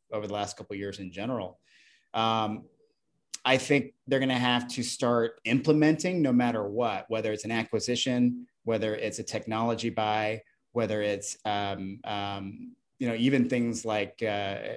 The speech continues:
you know, onboarding a bitch, especially if you're a, a massive entity,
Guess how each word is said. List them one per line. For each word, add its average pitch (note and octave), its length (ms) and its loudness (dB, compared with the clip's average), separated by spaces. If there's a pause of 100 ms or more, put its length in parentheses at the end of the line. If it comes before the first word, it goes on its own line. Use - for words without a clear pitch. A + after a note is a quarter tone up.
(120)
you G#2+ 80 -6
know, G2+ 140 -4
onboarding A#2 440 2
a G#2+ 40 -4
bitch, A#2 140 6
especially D3+ 340 2
if - 80 -2
you're G#2 220 2
a, F#2+ 260 -6
a G2 100 -4
massive A2 540 -2
entity, G2+ 440 -6